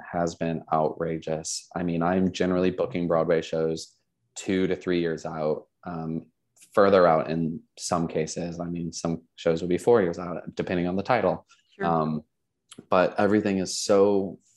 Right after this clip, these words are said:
Speaker 1: far, far thought out. So every time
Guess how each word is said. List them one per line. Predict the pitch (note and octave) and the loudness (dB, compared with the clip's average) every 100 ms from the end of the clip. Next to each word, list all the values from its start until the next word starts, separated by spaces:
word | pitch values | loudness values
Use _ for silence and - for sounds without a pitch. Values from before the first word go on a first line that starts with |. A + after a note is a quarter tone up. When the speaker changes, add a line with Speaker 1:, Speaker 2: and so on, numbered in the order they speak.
| _ - | _ -2
Speaker 1:
far, | F#2 - - | -2 -2 -2
far | F#2 F2+ | 0 0
thought | F2+ F2 | 0 -2
out. | E2 E2 D#2+ - _ _ - | -2 -2 -4 -6 _ _ -10
So | F2+ E2+ E2+ - - _ _ _ _ | -4 -2 -2 -4 -14 _ _ _ _
every | G#2 F#2+ G2+ | -4 -2 -4
time | G2+ G#2 F#2 F2 E2+ E2+ E2 | -4 -4 -2 -2 -4 -6 -8